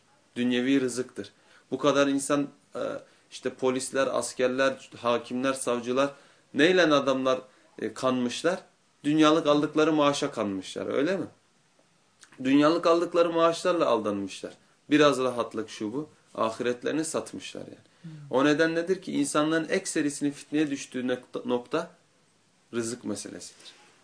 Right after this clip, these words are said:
Speaker 1: Allah o yüzden diyor, kim Allah'tan korkarsa Allah çıkış yaratır. Ummadığı, beklemediği yerden rızıklandırır. فَمَنْ يَتَوَكَّلْ عَلَى اللّٰهِ Kim de Allah'a tevekkül ederse فَهُوَ حَسْبُهُ. Allah ona yeter.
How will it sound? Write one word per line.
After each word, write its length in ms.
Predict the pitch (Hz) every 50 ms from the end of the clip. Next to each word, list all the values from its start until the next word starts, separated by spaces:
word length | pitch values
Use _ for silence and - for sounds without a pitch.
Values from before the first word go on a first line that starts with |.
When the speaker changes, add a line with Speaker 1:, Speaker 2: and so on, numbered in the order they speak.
| _ _ _ _
Speaker 1:
Allah 340 | - 117 123 135 139 139 143
o 40 | 107
yüzden 340 | 104 104 113 131 127 120 113
diyor, 120 | 113 110
kim 200 | 107 - 156 147
Allah'tan 420 | 131 127 120 123 117 - - 113 104
korkarsa 400 | - 127 123 131 131 - - 110
Allah 200 | 113 120 120 120
çıkış 320 | - - - - - -
yaratır. 340 | 143 143 147 143 - 160 160 - _ _ _ _ _ _ _
Ummadığı, 720 | 170 165 190 196 196 190 175 165 156 - 131 117 104 95 - _ _ _ _ _
beklemediği 680 | - 131 127 127 - 147 165 185 196 196 190 196 190
yerden 340 | 190 185 185 180 190 185 185
rızıklandırır. 760 | 185 175 180 185 180 185 185 185 180 185 185 190 202 208 - _ _ _ _ _ _ _ _ _ - _ _ _ _
فَمَنْ 220 | - 143 151 196 190 160 160
يَتَوَكَّلْ 480 | 147 151 156 139 135 135 - - 131 120 120
عَلَى 100 | 120 117 117 120
اللّٰهِ 280 | 120 135 156 180 - -
Kim 160 | - 143 139
de 40 | 131
Allah'a 240 | 127 123 123 120
tevekkül 380 | - - 120 117 113 - - 110
ederse 340 | 110 107 113 113 113 - 143
فَهُوَ 380 | 135 - 117 113 113 110 110
حَسْبُهُ. 420 | 110 - 113 110 - - - 101 95 - _ _ _ _ _ _ _
Allah 220 | - 107 107 107 104
ona 180 | 104 101 101
yeter. 240 | 98 92 - - -